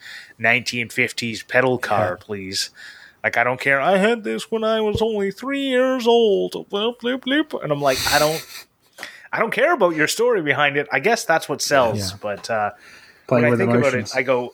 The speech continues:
Speaker 1: I think that restoration videos,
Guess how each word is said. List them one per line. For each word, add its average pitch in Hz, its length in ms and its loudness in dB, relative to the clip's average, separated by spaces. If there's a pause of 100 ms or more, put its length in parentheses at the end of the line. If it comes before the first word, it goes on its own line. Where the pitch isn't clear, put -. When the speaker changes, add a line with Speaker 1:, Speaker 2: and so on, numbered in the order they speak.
Speaker 1:
I 165 140 2
think 160 280 -4
that 131 220 -4
restoration 139 1040 -2 (320)
videos, 123 760 2